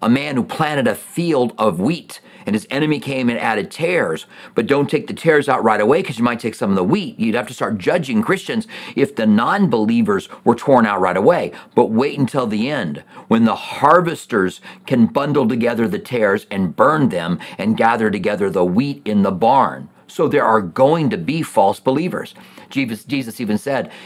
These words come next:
in Matthew twenty-two, twenty-three, "Many will say unto me in that day, Lord, Lord, have we not prophesied in your name, cast out demons in your name, and done many wonders in your name? And then I will declare to them, I never knew you. Depart from me, you who practice iniquity."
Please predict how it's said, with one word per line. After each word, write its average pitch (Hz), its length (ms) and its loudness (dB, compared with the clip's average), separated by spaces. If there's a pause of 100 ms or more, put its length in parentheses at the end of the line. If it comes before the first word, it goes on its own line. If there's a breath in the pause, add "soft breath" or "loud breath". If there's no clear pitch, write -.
in 113 140 0
Matthew 113 320 0
twenty-two, 127 500 0
twenty-three, 117 640 2 (200 loud breath)
"Many 147 380 2
will 123 140 2
say 151 320 -4
unto 113 160 -2
me 110 180 2
in 104 80 0
that 107 220 -2
day, 123 240 0
Lord, 113 360 6
Lord, 113 380 4 (200 loud breath)
have 165 260 -2
we 147 100 0
not 131 220 -2
prophesied 135 640 0
in 110 80 4
your 113 120 4
name, 117 400 -2 (280)
cast 165 340 -4
out 147 220 0
demons 175 340 2
in 101 100 -6
your 95 120 0
name, 73 280 -8 (180)
and 143 140 -4
done 147 260 -2
many 185 220 2
wonders 147 480 2
in 117 60 -2
your 117 120 4
name? 113 360 -4 (400 loud breath)
And 104 200 0
then 147 220 -2
I 147 100 2
will 135 200 2
declare 123 460 0
to 117 140 -4
them, 110 500 2
I 113 260 2
never 104 400 2
knew 92 200 2
you. 85 280 -2 (260 loud breath)
Depart 131 460 2
from 107 180 4
me, 101 120 4
you 92 200 -2
who 101 140 2
practice - 520 -2
iniquity." 98 540 -2